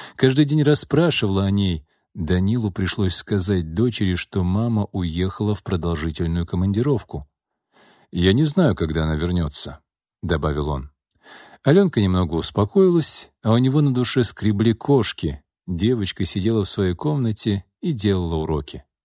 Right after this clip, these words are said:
Данил выключил телевизор, подошёл к Алёнке и потрепал её по курчавой макушке. «Как насчёт мороженого, кролик?»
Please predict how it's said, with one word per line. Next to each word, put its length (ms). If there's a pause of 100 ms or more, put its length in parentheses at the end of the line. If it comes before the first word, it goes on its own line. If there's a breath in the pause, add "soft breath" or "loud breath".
(360 loud breath)
Данил 360
выключил 460
телевизор, 520
подошёл 400
к 60
Алёнке 360
и 220
потрепал 600
её 200
по 160
курчавой 520
макушке. 680 (1040 soft breath)
«Как 200
насчёт 300
мороженого, 580
кролик?» 520